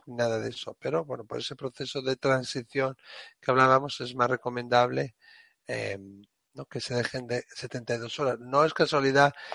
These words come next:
que se diga en la Biblia que Jesucristo resucitó al tercer día, ¿no?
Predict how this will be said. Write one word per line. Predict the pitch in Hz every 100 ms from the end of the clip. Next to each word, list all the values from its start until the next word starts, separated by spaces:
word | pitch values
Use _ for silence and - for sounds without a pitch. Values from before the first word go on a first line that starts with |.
| - -
que | 135
se | -
diga | 120 127 131
en |
la | 127
Biblia | 123 131 131 123
que | 135 120
Jesucristo | 123 - 120 127 123 - 123 - _ _ _ _
resucitó | 131 - 123 127 - 127
al | 120
tercer | 120 - 123 113
día, | 156 151 - _ _ _ _
¿no? | 147